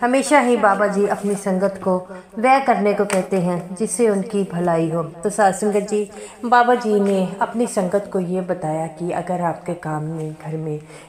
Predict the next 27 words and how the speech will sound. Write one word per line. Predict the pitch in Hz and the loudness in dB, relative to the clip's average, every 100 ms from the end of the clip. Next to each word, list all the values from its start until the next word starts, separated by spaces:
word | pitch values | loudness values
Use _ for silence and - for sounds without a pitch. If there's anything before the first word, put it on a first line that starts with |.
| - | -6
ये | 233 269 269 | 0 0 4
बरकत | 220 214 262 262 | 2 4 2 2
ना | 214 185 | 2 2
हो | 175 180 165 | 2 0 0
रही | 160 190 | -2 -4
हो | 175 165 165 - - - | -6 -6 -8 -12 -16 -2
तो | 294 | 0
ये | 285 311 | 2 2
दो | 247 262 262 | 4 2 2
काम | 226 202 196 | 2 2 2
करें | 196 190 196 196 - - | 2 2 0 -6 -12 -4
जिससे | 240 277 - 277 | -2 -2 2 2
आपके | 240 208 - - 202 190 202 202 | 4 2 2 -2 -2 -2 -4 -8
घर | 165 180 | -2 0
में | 185 175 165 185 | 0 -2 -4 -6
बरकत | 185 175 190 190 185 | -4 -4 -2 -4 -4
होनी | 175 170 | -4 -4
शुरू | - 185 | -4 -4
हो | 170 165 | 0 -2
जाएगी। | 156 151 147 - 175 - - - - | -2 -4 -4 -6 -8 -10 -20 -20 -14
साध | - 208 | -2 -2
संगत | 202 240 262 | 0 0 0
जी, | 247 | -2
बाबा | 220 214 190 | -2 -2 0
जी | 208 208 | 0 0
ने | 196 | 0
बताया | 190 185 170 | -2 -2 0